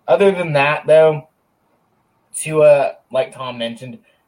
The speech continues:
shouldn't be the guy that you're gonna start over, like, a Justin Herbert or a Joe Burrow.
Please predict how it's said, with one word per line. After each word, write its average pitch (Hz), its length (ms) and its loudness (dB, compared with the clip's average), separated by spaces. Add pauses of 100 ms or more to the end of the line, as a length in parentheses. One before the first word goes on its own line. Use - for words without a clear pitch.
shouldn't 160 800 -6
be 135 280 -6
the 131 100 -10
guy 120 440 0
that 113 140 -12
you're 117 140 -12
gonna 123 220 -12
start 120 560 -2
over, 117 340 -8
like, 113 200 -2
a 113 100 -10
Justin 113 400 -10
Herbert 113 420 -10
or 117 220 -4
a 110 100 -12
Joe 110 240 -4
Burrow. 98 540 -4